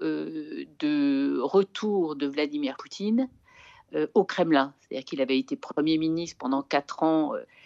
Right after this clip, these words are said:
après avoir, euh, installé, euh, un fidèle, euh, loyal, euh, Dmitri Medvedev au Kremlin. Et il avait donc été décidé qu'ils allaient de nouveau, euh, voilà, ils allaient swapper.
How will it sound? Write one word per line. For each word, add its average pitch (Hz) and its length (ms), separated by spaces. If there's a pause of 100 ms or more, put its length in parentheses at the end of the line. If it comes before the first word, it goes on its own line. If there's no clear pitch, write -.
(180)
après - 340
avoir, 143 580
euh, 120 140 (120)
installé, 156 960
euh, - 80 (320)
un 160 100
fidèle, 160 680
euh, 139 140
loyal, 151 880
euh, 139 320
Dmitri 151 380
Medvedev 147 540
au 135 60
Kremlin. 170 560 (680)
Et 185 480
il - 260
avait 127 160
donc 185 280
été 151 200
décidé 156 580
qu'ils 143 500
allaient 143 260
de 180 180
nouveau, 165 580
euh, 131 280
voilà, 151 200
ils 151 140
allaient 151 160
swapper. 160 560